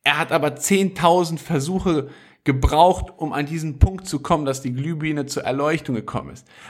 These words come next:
Aber erstmal hatte er diesen Plan hier im Kopf. Und genau das mag ich dir auch mitgeben.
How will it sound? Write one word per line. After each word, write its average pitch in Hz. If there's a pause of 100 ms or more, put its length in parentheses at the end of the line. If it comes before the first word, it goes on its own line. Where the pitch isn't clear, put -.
Aber 143
erstmal 202
hatte 139
er 139
diesen 135
Plan 151
hier 135
im 117
Kopf. 123 (800)
Und 143
genau 175
das 180
mag 170
ich 147
dir 139
auch 147
mitgeben. 110